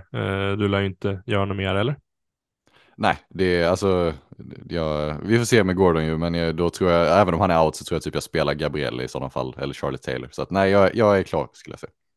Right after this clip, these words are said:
Speaker 1: Och jag kanske tar minus fyra, vi får se. Eh, Livramento,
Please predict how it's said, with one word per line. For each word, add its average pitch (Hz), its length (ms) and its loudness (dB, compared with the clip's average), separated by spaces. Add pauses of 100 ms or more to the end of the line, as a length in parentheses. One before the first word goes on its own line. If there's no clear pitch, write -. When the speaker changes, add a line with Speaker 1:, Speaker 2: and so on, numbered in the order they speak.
(600)
Speaker 1:
Och 113 140 6
jag 107 420 6
kanske 151 280 4
tar 156 120 4
minus 135 300 2
fyra, 120 260 4
vi 113 80 0
får 113 80 -6
se. 110 180 -4
Eh, 107 480 -4
Livramento, 110 600 -2